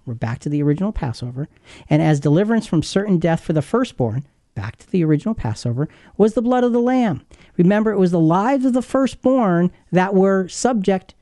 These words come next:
to being snuffed out if that blood wasn't applied. This blood was to cover them completely, as symbolizing the striking of it on the two doorposts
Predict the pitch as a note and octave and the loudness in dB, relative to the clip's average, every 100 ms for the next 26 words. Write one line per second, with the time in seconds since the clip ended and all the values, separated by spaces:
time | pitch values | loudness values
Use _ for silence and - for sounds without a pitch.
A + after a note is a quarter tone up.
0 | _ - G3+ F#3+ F3 G3+ G3+ - - - | _ -2 0 2 2 2 0 -2 -6 -2
1 | G#3 G#3+ - G#3 F#3+ C3+ - _ D#3+ - | 0 -2 -4 -2 0 -2 -8 _ -4 0
2 | E3+ E3+ D#3+ D#3 D3+ C#3 C3+ D3 D3+ G3 | -4 -2 0 0 2 2 2 0 0 -2
3 | F#3+ C3 _ - - - _ E3+ F#3+ - | -2 -8 _ -20 -20 -20 _ 0 0 0
4 | F#3 G3 F#3+ E3 C#3+ - F3 F3 D3+ C#3 | 0 2 0 -2 -4 -2 0 2 2 0
5 | C3 A#2 - - B3 A3 A#3 A3+ - _ | 0 -8 -10 -2 -2 0 0 0 -4 _
6 | _ A2 - F#3 F#3+ F3+ F3 E3+ E3+ B2 | _ -10 -2 0 2 0 0 0 0 -2
7 | - - F3 F3+ F3+ F#3 E3 D3+ B2+ A#2+ | -6 -6 -2 -2 0 -2 0 0 -2 -4
8 | - D#3+ C#3 D#3 A#3+ B3 B3+ B3+ - - | -4 -2 2 2 2 0 0 0 -6 -16